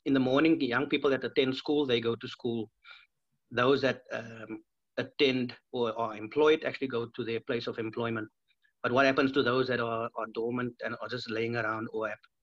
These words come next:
those are often the ones that we kind of have issues with in our community. And so those are the young people that we target in terms of our Homeless World Cup present, uh, preparation processes. Um, and so creating that sort of space,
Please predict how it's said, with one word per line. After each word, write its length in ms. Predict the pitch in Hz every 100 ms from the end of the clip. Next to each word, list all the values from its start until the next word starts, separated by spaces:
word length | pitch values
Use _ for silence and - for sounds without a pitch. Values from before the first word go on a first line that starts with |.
| - 110 110 113
those 260 | 120 143
are 200 | 135 123 -
often 280 | 139 151 131
the 100 | 120
ones 280 | 110 110 -
that 120 | 107 -
we 140 | 107 -
kind 140 | 113
of 80 | 113
have 160 | 107 104 139
issues 220 | - 120
with 140 | 113 -
in 120 | 113
our 100 | 110
community. 500 | 107 107 104 - 107 _ - - - -
And 100 | 117
so 100 | 139
those 240 | 127 143
are 100 | 151
the 100 | 143
young 200 | 127 127
people 240 | 131 135 127
that 140 | 113
we 120 | 117
target 360 | 117 117 113 117 -
in 100 | 110
terms 260 | 117 113
of 100 | 117
our 180 | 110 104 -
Homeless 240 | 113 110 -
World 140 | 107 107
Cup 120 | 107
present, 260 | 110 107 - 117
uh, 100 | 107 -
preparation 560 | 104 113 113 120 123
processes. 640 | 120 113 113 107 - 110 - _ - - - - _ _ _
Um, 460 | 113 117 113 113 113 _ _ _ _ _ _ _ -
and 140 | 123
so 320 | 151 135 131 - _ _ _ _
creating 420 | 139 143 147 147
that 180 | 123 139
sort 220 | - 143
of 80 | 123
space, 500 | - - 143 143 -